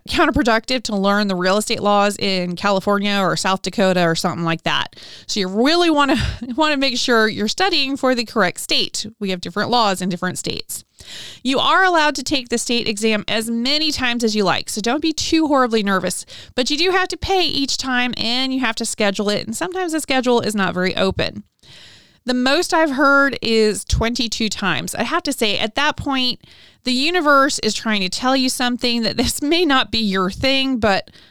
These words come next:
again, to each of their own, just keep working at it. <laughs>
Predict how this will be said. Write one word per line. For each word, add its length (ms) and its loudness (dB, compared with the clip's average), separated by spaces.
again, 280 0
to 100 -4
each 180 -4
of 40 -4
their 180 0
own, 480 0
just 380 -2
keep 240 -2
working 340 0
at 180 0
it. 220 -4
<laughs> 40 -2